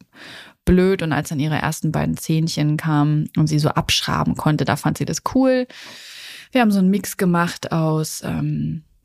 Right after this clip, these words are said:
Brei und Baby-led Weaning, ähm, einfach,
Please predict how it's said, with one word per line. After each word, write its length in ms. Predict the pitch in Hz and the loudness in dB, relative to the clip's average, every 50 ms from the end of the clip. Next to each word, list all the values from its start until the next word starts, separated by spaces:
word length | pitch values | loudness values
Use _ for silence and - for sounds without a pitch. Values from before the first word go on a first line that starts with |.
| _ _ _ _ _ _ _ _ _ _ - | _ _ _ _ _ _ _ _ _ _ -8
Brei 540 | - 190 - 170 170 170 170 165 170 170 - | -4 -2 -2 0 2 2 2 2 2 0 0
und 160 | - 165 156 | -2 -2 -2
Baby-led 580 | - 170 170 170 175 170 165 170 170 160 170 175 | 0 -2 0 0 0 0 2 0 0 0 0 0
Weaning, 560 | 170 165 165 160 160 160 160 160 165 165 - - | 2 2 4 4 4 4 2 2 2 0 0 0
ähm, 380 | - 156 156 151 151 151 151 - | 2 2 4 4 2 2 0 0
einfach, 520 | - 151 151 143 - 156 156 160 - - | 0 0 0 0 0 -2 -4 -4 -6 -14